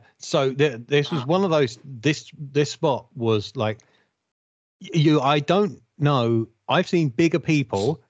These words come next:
Speaker 1: catch smaller people worse than Strong caught Pac here. They're probably
Speaker 2: Mm-hmm.
Speaker 1: about the same, roughly the same size, I would say.
Speaker 2: Yeah.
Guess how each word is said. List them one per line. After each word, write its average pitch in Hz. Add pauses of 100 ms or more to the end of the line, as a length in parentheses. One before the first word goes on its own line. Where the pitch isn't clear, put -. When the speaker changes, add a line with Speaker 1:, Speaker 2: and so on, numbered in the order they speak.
Speaker 1:
catch -
smaller 139
people 107
worse 110 (260)
than 107
Strong 113
caught 104
Pac 104
here. 90 (300)
They're 151
probably 233
Speaker 2:
Mm-hmm. 151
Speaker 1:
about 147
the 156
same, 160
roughly 156
the 165
same 170
size, 180
I 135
would 135
say. 160
Speaker 2:
Yeah. 95